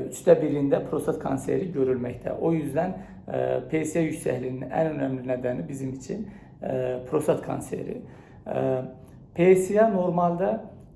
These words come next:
kırk beş yaşına kadar erkeklerde birin altında,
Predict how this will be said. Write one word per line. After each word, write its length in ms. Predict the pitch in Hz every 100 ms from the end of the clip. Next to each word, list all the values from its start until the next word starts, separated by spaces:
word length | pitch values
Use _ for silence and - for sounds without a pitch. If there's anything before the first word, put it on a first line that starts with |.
| -
kırk 240 | - -
beş 200 | 190 185
yaşına 260 | 160 165 147
kadar 180 | 147 147
erkeklerde 680 | - 139 131 131 127 160 143
birin 200 | 160 170
altında, 640 | 135 - - - 127 180